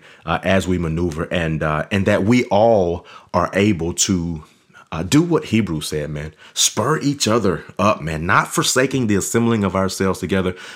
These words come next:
but spurring each other, uh, in love and, and encouraging each other to be all that God has called us to do, doing everything decent and in order. Amen. We, we need to do that. We need to be decent and in order,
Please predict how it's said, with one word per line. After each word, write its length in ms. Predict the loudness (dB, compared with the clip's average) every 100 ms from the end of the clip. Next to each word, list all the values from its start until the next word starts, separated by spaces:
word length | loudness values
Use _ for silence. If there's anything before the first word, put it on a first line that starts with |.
| -8
but 120 | -6
spurring 400 | -2 2 4 4
each 220 | 0 0
other, 300 | 0 2 0 -4 -8
uh, 140 | -4 -2
in 200 | -2 0
love 420 | 2 4 2 0
and, 300 | -2 -4 -6 -12 _ -6
and 120 | -4
encouraging 520 | -4 0 2 2 2 0
each 180 | 0
other 240 | 0 0 -4 -10 -10
to 100 | -6
be 200 | -4 -2
all 320 | 2 4 4
that 240 | 2 -4 -2
God 360 | 2 2 0
has 200 | -2 -6
called 280 | -2 0 2
us 120 | 0
to 40 | 0
do, 160 | 0
doing 380 | 2 4 4 4
everything 680 | 4 4 4 4 4 4 4
decent 460 | 2 2 0 0
and 180 | 2 2
in 140 | 4 4
order. 400 | 4 4 0 0
Amen. 520 | 4 4 4 0 2
We, 220 | 2 2
we 180 | 4 2
need 320 | 4 2 2
to 80 | 0
do 220 | 2 2
that. 240 | 2 -4 -6 -20 -20 -8 2
We 80 |
need 140 | 2 2
to 60 | 2
be 160 | 0
decent 460 | 2 2 2 -2 0
and 100 | 0
in 120 | 2
order, 360 | 4 2 0